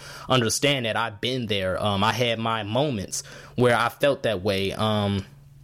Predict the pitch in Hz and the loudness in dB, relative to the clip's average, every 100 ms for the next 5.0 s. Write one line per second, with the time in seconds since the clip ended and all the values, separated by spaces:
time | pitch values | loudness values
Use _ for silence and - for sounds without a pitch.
0 | - - - - - 147 123 131 143 139 | -20 -10 -8 -6 2 4 4 4 4 2
1 | 165 135 139 143 143 123 120 123 123 120 | -2 0 -2 0 0 0 0 0 0 0
2 | 120 113 107 127 110 123 120 107 101 101 | -2 -2 -4 -2 0 2 4 4 2 0
3 | 101 101 95 - - - - - 120 107 | 0 0 -2 -4 -12 -16 -16 0 2 2
4 | - 185 202 156 - 143 131 123 - - | 4 4 4 2 -2 -2 -2 -4 -6 -8